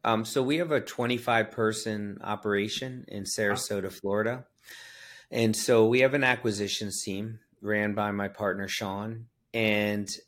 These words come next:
Speaker 1: and, um, you know, we look at all the variables that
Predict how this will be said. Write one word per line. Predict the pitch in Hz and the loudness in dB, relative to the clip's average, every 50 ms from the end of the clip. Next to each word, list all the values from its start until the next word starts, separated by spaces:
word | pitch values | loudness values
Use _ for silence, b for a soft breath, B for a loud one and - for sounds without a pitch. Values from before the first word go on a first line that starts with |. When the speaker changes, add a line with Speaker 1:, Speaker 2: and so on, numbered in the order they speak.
| _ _ _ _ - | _ _ _ _ -2
Speaker 1:
and, | 120 113 107 107 107 104 101 117 | 0 0 2 0 0 -2 -2 0
um, | 113 104 104 104 104 101 90 - _ _ _ _ | 0 2 2 0 -2 -4 -6 -10 _ _ _ _
you | - 113 117 113 | -4 0 2 2
know, | 107 104 | 2 2
we | 101 101 117 127 143 151 | 0 0 0 0 2 2
look | 160 165 156 160 - | 2 2 0 0 0
at | 123 107 101 - - | 0 0 -2 -4 -4
all | - 107 107 110 110 113 117 | -2 2 2 4 4 2 2
the | 113 113 101 | 0 -2 -2
variables | 101 104 104 104 107 104 101 98 90 95 92 95 95 95 - - - _ - | 0 0 2 4 4 2 2 0 -2 -4 -4 -4 -6 -6 -10 -12 -12 _ 0
that | - 101 98 - - | 0 2 2 0 -2